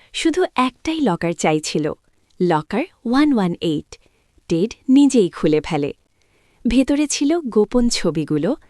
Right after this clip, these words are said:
মাইকেলের নথি, মন্ত্রী আর পুলিশের ব্ল্যাকমেইল ডকুমেন্ট। টেড সব বুঝে যায়। এটা শুধু ডাকাতি না, এটা যুদ্ধ। র,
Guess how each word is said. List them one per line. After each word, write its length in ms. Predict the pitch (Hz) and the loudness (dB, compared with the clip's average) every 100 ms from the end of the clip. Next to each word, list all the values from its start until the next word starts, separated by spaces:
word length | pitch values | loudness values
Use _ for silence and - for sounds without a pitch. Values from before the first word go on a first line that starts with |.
| _ - | _ -4
মাইকেলের 580 | 220 220 247 - 269 285 | 0 2 0 0 0 0
নথি, 480 | 226 170 147 - 247 - _ _ - | 0 -2 -4 -4 -4 -6 _ _ -2
মন্ত্রী 460 | 220 233 247 - 285 - | 2 2 2 -2 -4 -2
আর 200 | 175 165 | -4 -2
পুলিশের 540 | 165 156 156 196 269 | -2 -2 -2 -2 -2
ব্ল্যাকমেইল 560 | 262 262 285 214 165 147 | 0 0 0 -2 -2 0
ডকুমেন্ট। 640 | 151 - 160 151 143 - _ _ _ _ - | -2 -2 -2 0 -4 -10 _ _ _ _ -2
টেড 260 | 170 233 - | 0 0 -4
সব 300 | - - 294 277 | -10 -2 -2 0
বুঝে 340 | 170 160 170 | -2 -2 -4
যায়। 240 | 160 143 - _ _ _ _ - | -2 -4 -4 _ _ _ _ -4
এটা 240 | 247 294 | -2 -2
শুধু 300 | - 294 302 | -2 -2 -2
ডাকাতি 520 | 262 185 - 220 190 | -2 -2 -2 -2 0
না, 220 | 156 143 - _ _ _ | 0 -2 -8 _ _ _
এটা 300 | - 151 202 226 | -6 -4 -2 -4
যুদ্ধ। 540 | - 208 196 - 147 - _ _ _ _ _ _ - | -4 -4 -6 -8 -8 -8 _ _ _ _ _ _ -8
র, 140 | 160 | 0